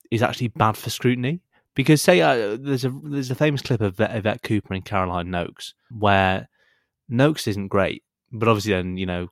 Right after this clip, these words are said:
Cooper does the big thing of hands on the side of the face,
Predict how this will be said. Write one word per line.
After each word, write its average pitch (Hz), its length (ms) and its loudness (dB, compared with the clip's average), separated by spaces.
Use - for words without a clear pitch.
Cooper 107 380 -2
does 92 160 -4
the 92 160 -6
big 95 160 0
thing 92 320 -2
of 85 240 -2
hands 101 380 -2
on 92 160 -2
the 87 200 -2
side 95 300 -2
of 90 80 -10
the 90 80 -6
face, 92 520 -2